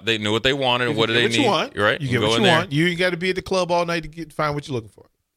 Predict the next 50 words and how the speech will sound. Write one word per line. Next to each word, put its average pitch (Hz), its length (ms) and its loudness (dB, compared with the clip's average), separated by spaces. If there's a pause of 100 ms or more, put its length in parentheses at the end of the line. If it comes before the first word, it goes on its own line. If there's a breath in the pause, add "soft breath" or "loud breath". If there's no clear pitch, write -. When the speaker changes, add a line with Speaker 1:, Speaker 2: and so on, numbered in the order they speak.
(340)
Speaker 1:
P 120 140 0
J 120 140 2
Fleck 127 260 0
worked 110 160 0
Speaker 2:
So, - 80 2
Speaker 1:
fast. 110 420 0
Speaker 2:
so, 143 180 -2
so, - 40 -10
sometimes, 160 840 -2
sometimes, 123 640 -8 (380)
you 117 160 -12
know, 123 60 -12
you 120 160 -12
catch 127 240 -6
her 151 80 -4
at 143 60 -4
half 180 240 -6
hour, - 180 -18 (120)
happy 175 220 -10
hour. - 80 -20 (680)
Speaker 1:
You 98 100 0
say 113 200 2
you 113 40 0
just 107 180 -2
move 110 440 -2
m-, 98 100 -6
more 110 200 4
efficiently. 92 500 -2
Speaker 2:
So, 90 120 2
Speaker 1:
Duke, 127 160 6
Speaker 2:
so, 190 200 0 (160)
Speaker 1:
like, 113 220 4
Speaker 2:
hey. 95 60 -14
Speaker 1:
like 113 300 2
Notre 139 300 2
Dame, 113 300 2 (160)
worked 107 320 -4
efficiently. 107 480 -4
Speaker 2:
Hey, 160 280 -2 (340)
look, 196 220 0
if 135 100 -12
you're 160 100 0
Duke, 247 360 -2 (920)
you're 175 140 2
not 196 180 2
fishing 196 340 -4
in 175 80 -6
the 156 80 -6
same 165 240 -6
pool. 135 380 -6